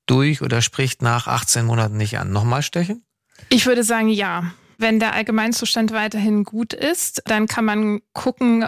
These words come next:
Speaker 2: woran liegt es. Und insbesondere bei genetischen Alterationen wie der F G F R zwei Fusion haben wir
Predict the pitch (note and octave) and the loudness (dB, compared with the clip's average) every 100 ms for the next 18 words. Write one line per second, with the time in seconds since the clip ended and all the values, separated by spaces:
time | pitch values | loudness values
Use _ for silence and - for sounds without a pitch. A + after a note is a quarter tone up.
0 | - G3+ G#3+ G#3+ G#3+ G3 F#3+ - F3 - | -2 -2 0 2 2 0 -4 -4 -4 0
1 | G#3 G#3 - - _ _ - B3 - A#3+ | 0 0 -4 -20 _ _ 0 0 0 0
2 | A3+ A3 G#3+ G3+ G3+ F#3+ G3+ G3+ G3+ G3+ | 0 0 0 -2 -2 -2 -2 -2 -2 -2
3 | G#3 G3+ - - G#3 F#3+ F#3+ - G3 F#3+ | 0 0 -2 -4 -2 -2 -4 0 0 0
4 | - F#3 F#3+ F#3 - F#3 - F3+ F3 - | -2 -4 -4 -4 -4 -4 -2 -4 -4 -4
5 | E3+ G3 A#3+ F#3+ F#3 F3+ G#3+ G#3+ G#3 G3+ | -2 0 2 2 0 0 0 0 0 -2
6 | G3+ | -6